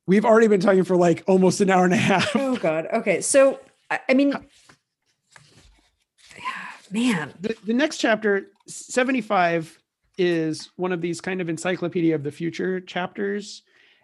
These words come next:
Speaker 1: And it's about the end of neoliberal fan-, financial, financialization through debt cancellation, um, the, the, the co-, uh, coagulating of new nation state political entities like
Speaker 2: Mm-hmm.
Speaker 1: Kurdistan.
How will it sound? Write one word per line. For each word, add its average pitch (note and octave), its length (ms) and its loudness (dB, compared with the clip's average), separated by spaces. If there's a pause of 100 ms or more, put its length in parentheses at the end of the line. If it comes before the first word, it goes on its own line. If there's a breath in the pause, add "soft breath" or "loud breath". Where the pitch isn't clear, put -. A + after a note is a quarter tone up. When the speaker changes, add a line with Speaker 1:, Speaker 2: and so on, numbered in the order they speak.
(100)
Speaker 1:
And F3 140 -2
it's E3+ 160 -6
about E3+ 220 -4
the F3 100 -6
end F3 180 -6
of E3 100 -6
neoliberal D#3 460 -4
fan-, D#3 200 -10 (180)
financial, D#3 400 -10 (180)
financialization D#3 1120 -8
through D#3 220 -10
debt C#3+ 260 -8
cancellation, D3 1080 -8 (420 soft breath)
um, C#3+ 400 -4
the, D3+ 160 -6 (100)
the, D3 500 -4 (540 soft breath)
the D3 360 2
co-, E3 540 0 (200)
uh, D3 180 -6
coagulating D#3+ 840 2
of C#3 120 -4
new D3+ 680 2
nation D#3 320 -4
state D3+ 400 -4
political D3+ 380 -2
entities D3 400 -4
like C3 140 -6
Speaker 2:
Mm-hmm. F#3+ 80 -10
Speaker 1:
Kurdistan. D3 840 -2